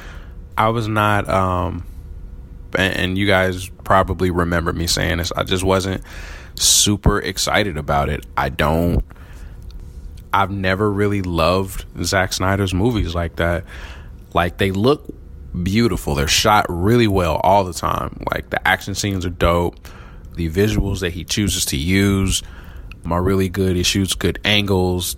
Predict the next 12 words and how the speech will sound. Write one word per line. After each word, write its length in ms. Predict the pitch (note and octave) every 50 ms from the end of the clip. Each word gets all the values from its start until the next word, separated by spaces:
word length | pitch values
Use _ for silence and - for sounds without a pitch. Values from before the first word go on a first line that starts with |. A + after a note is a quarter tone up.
| -
The 120 | - - -
coloring 540 | - - A2 A2 G#2+ G#2 G#2 G2+ G2 F#2+ F#2
is 160 | F#2 F#2+ E2+
dope. 400 | F2 F2+ F2 F2+ F2+ F2+ E2+ - - - -
But, 360 | - F2 E2+ E2 D#2+ D2 - - - - - - - - - - - - - - - - - - - -
like, 180 | F2 E2+ E2+ -
as 220 | - F2 E2+ D#2+
a, 80 | F#2 - - - - -
as 200 | E2 E2+ E2 D#2+
a, 400 | D#2+ D#2+ C#2+ G#1 - - - -
a, 60 | - C2
a 220 | B1+ A#1 - -